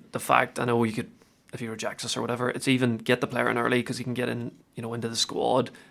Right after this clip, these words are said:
I think that's the thing United have lacked the last few years, is getting the players early. You know, we're getting Anthony late, we're getting Martinez in late. It takes time to get into the team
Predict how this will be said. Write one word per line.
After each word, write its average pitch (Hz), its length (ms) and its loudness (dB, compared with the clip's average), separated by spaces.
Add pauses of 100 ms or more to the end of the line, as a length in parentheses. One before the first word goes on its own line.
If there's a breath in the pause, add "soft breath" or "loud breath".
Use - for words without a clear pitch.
I - 60 -6
think 131 100 4
that's 135 140 4
the 127 60 -4
thing 123 260 2
United 117 320 2
have 110 120 -4
lacked 127 340 2
the 131 80 -2
last 131 260 2
few 135 100 -2
years, 120 420 2 (560 soft breath)
is 127 120 0
getting 131 160 -6
the 127 40 -2
players 120 240 2
early. 117 300 2 (160)
You 139 80 2
know, 127 80 6
we're 123 80 6
getting 127 200 4
Anthony 127 300 4
late, 127 240 6
we're 117 120 -2
getting 117 420 0 (260 loud breath)
Martinez 127 360 2
in 120 160 4
late. 120 240 4 (120)
It - 220 -12
takes 143 220 -2
time 127 420 0
to 120 80 -2 (600)
get 120 120 -2
into 123 160 4
the 120 80 4
team 120 520 0